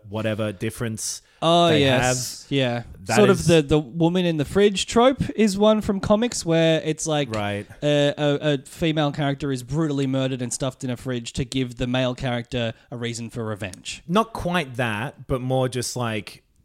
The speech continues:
Speaker 1: there's, you know, I, the, man, people saying that it's all shoehorned in and whatever,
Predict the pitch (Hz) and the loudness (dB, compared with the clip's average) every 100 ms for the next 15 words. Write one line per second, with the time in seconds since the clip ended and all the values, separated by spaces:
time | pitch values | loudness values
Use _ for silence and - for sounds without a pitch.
0 | _ 110 98 98 117 131 131 120 - - | _ -20 -20 -20 -4 0 0 0 -6 -14
1 | 151 160 120 120 117 110 _ - 131 151 | -4 -2 0 -4 -6 -16 _ -8 -2 -2
2 | - 127 117 135 _ - 135 131 127 123 | -2 -12 -8 -8 _ -6 -2 -2 -2 -2
3 | - 165 165 - 156 147 131 123 123 - | -2 0 0 -2 -2 -2 -2 -4 -6 -6
4 | 131 117 113 104 104 101 101 98 98 98 | -4 -4 -4 -4 -4 -6 -6 -6 -6 -6